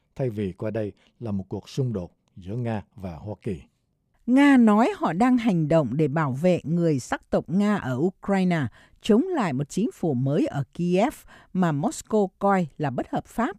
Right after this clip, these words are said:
Speaker 2: và là một mối đe dọa đối với các quyền lợi của Nga. Tại Kiev, cựu Thủ tướng Ukraine Yulia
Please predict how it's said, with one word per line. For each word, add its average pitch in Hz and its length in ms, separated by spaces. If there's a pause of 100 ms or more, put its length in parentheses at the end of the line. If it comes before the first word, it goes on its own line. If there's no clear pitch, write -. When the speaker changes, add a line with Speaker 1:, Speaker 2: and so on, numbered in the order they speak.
(320)
Speaker 2:
và 170 100
là 160 120
một 143 240
mối 160 300
đe 220 180
dọa 165 360
đối 135 260
với 214 140
các - 300
quyền 147 220
lợi 123 360
của 127 140
Nga. 151 400 (560)
Tại 151 340
Kiev, 175 360 (640)
cựu 185 260
Thủ 160 220
tướng 208 200 (120)
Ukraine 196 640 (360)
Yulia 190 520